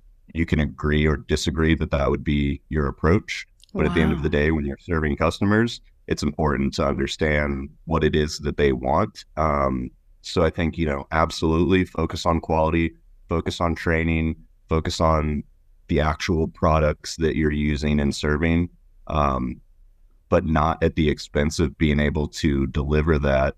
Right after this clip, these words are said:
Speaker 1: uh, in the context of an experience that the customer is actually desiring.
Speaker 2: And convenience, often we th-,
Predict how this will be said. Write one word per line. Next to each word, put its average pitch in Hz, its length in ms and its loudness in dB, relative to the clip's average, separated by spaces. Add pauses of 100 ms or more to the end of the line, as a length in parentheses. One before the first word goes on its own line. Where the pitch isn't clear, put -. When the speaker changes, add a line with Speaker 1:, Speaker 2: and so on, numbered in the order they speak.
(100)
Speaker 1:
uh, 65 380 -2
in 73 120 0
the 71 80 2
context 71 800 -2
of 69 200 2 (180)
an 69 40 0
experience 69 600 -2
that 65 100 -6
the 73 80 -4
customer 67 400 0
is 62 120 -4
actually 62 480 -2
desiring. 60 680 -4 (920)
Speaker 2:
And 262 180 8
convenience, 294 640 6
often 214 320 0
we 202 140 0
th-, - 260 0